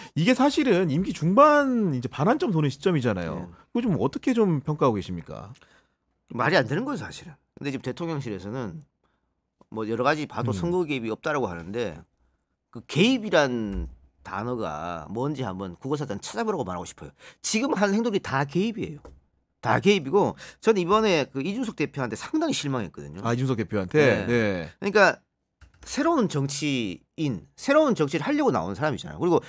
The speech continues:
Speaker 2: 기존 정치인들 구태 모습을 강하게 비난했잖아요. 여야를 떠나서.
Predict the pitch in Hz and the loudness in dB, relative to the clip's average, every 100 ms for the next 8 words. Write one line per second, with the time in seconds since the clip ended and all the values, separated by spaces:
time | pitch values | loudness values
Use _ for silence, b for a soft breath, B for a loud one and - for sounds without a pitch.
0 | B B - 233 269 151 143 143 156 131 | B B -4 -2 0 0 0 -2 -4 -4
1 | - 135 143 202 151 127 107 _ _ _ | -6 -8 -2 0 0 -4 -6 _ _ _
2 | - 196 240 - 175 240 107 - 151 76 | -2 0 0 2 4 4 2 0 0 0
3 | - 113 120 113 113 202 180 85 | -2 0 0 0 0 2 2 2